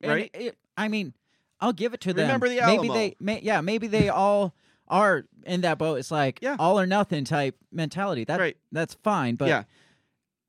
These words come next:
Speaker 1: I just find it interesting that this is all the reports here in the
Speaker 2: Yeah.
Speaker 1: Western world.
Speaker 2: Right. Yeah. You don't
Speaker 1: Whether or not it's true, whether or not Batman is actually running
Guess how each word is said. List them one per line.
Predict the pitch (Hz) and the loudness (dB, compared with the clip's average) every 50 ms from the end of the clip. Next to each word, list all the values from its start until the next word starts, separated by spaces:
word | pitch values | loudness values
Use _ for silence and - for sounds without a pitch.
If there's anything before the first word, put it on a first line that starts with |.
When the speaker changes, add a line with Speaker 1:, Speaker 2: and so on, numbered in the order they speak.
| _ _ - | _ _ -6
Speaker 1:
I | 190 | -6
just | 190 202 202 - - - | -2 -2 -4 -6 -6 -6
find | - 202 196 196 190 185 | -4 -4 -2 -2 -2 -2
it | 175 151 - - - - _ _ _ _ _ _ _ _ - - _ _ _ _ _ - | -2 -4 -4 -8 -14 -18 _ _ _ _ _ _ _ _ -20 -20 _ _ _ _ _ -4
interesting | 208 208 - - 202 196 170 - - 180 160 156 139 | -4 -4 -2 -2 0 0 0 -2 -4 -6 -6 -6 -4
that | - 143 135 - _ _ _ _ _ _ _ _ _ - | -2 -4 -4 -4 _ _ _ _ _ _ _ _ _ -2
this | 156 185 180 - 185 | 0 0 0 0 -4
is | 170 143 139 - - | -8 -8 -8 -10 -6
all | - 165 165 175 175 170 170 | -4 0 2 2 2 2 0
the | - - 151 143 | -2 -2 -4 -2
reports | 147 139 - - 151 143 135 - - - | -2 -4 -4 -4 -4 -4 -4 -4 -10 -16
here | - - 160 156 156 147 135 | -10 -8 -6 -4 -2 -2 -2
in | - 101 139 | -4 -4 -4
the | 131 131 | -4 -2
Speaker 2:
Yeah. | 120 | -2
Speaker 1:
Western | 139 131 - - - 139 131 123 113 | -2 -2 -4 -6 -8 -6 -6 -6 -4
world. | 123 131 120 107 90 90 - - | -4 -2 -2 -2 -4 -6 -8 -6
Speaker 2:
Right. | 151 143 131 110 - _ _ _ _ - | -4 -4 -4 -4 -8 _ _ _ _ -4
Yeah. | 156 147 120 95 | -4 -4 -2 -4
You | - 160 185 | -2 -2 0
don't | 208 214 202 | 0 2 4
Speaker 1:
Whether | 175 196 214 214 233 | 6 4 6 6 4
or | 233 | 0
not | 220 214 208 196 | 2 0 0 0
it's | 190 170 - - | 0 -2 -4 -8
true, | - - - 208 202 180 147 127 123 123 120 120 _ _ _ _ - | -14 -10 -4 -2 0 0 2 0 0 -2 -4 -6 _ _ _ _ -2
whether | 170 190 196 214 214 | -2 0 2 2 0
or | 202 | 0
not | 185 185 175 156 - - - | 0 0 -2 -2 -4 -4 -2
Batman | 170 175 175 - 180 185 175 165 160 156 151 | -2 -2 -2 -2 -4 -4 -4 -2 -4 -4 -4
is | - 143 151 139 120 | -4 -4 -4 -4 -2
actually | 156 143 143 139 - - 165 151 | -2 -4 -4 -4 -4 -4 -2 -2
running | 131 - 156 156 170 165 147 131 127 131 131 - | -2 -2 -2 -4 -2 -2 -2 -2 -2 -2 -4 -8